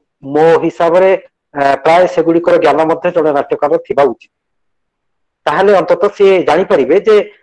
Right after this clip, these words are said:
ଗୋଟେ ଦୃଶ୍ୟ ସଂଯୋଜନା ଯେତେବେଳେ ହଉଛି, କାରଣ ଏଟା ଦୃଶ୍ୟ, ଏଟା ପାଠ୍ୟ ନୁହେଁ। ମୁଁ ଯୋଉଟା ମୂଳରୁ କହିଥିଲି ଯେ ସାହିତ୍ୟିକ ମୂଲ୍ୟ ଆଉ ଗୋଟେ ହଉଛି ମଞ୍ଚ ମୂଲ୍ୟ। କିଛି ନାଟକ ଅଛି ଯୋଉଟା ପଢିବାକୁ ଭାରି ଭଲ ଲାଗିବ, କିନ୍ତୁ ମଞ୍ଚରେ ତାହା ବିଫଳ। ତ ଏଇ ଯୋଉ, ଅ, ସଫଳ ହବା ଲାଗି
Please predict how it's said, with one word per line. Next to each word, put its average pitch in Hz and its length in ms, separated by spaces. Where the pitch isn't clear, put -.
ଗୋଟେ 170 160
ଦୃଶ୍ୟ 180 360
ସଂଯୋଜନା 196 480
ଯେତେବେଳେ 196 380
ହଉଛି, 190 380
କାରଣ 208 260
ଏଟା 226 160
ଦୃଶ୍ୟ, 240 380
ଏଟା 175 120
ପାଠ୍ୟ 220 360
ନୁହେଁ। 143 200
ମୁଁ 156 100
ଯୋଉଟା 180 220
ମୂଳରୁ 208 260
କହିଥିଲି 190 340
ଯେ 180 120
ସାହିତ୍ୟିକ 180 460
ମୂଲ୍ୟ 208 260
ଆଉ 170 120
ଗୋଟେ 175 160
ହଉଛି 180 200
ମଞ୍ଚ 175 220
ମୂଲ୍ୟ। 139 260
କିଛି 185 200
ନାଟକ 202 340
ଅଛି 214 220
ଯୋଉଟା 208 220
ପଢିବାକୁ 220 420
ଭାରି 214 180
ଭଲ 214 140
ଲାଗିବ, 104 320
କିନ୍ତୁ - 460
ମଞ୍ଚରେ 180 340
ତାହା 147 240
ବିଫଳ। 202 260
ତ 190 40
ଏଇ 190 140
ଯୋଉ, 208 260
ଅ, 135 180
ସଫଳ 151 380
ହବା 233 260
ଲାଗି 233 300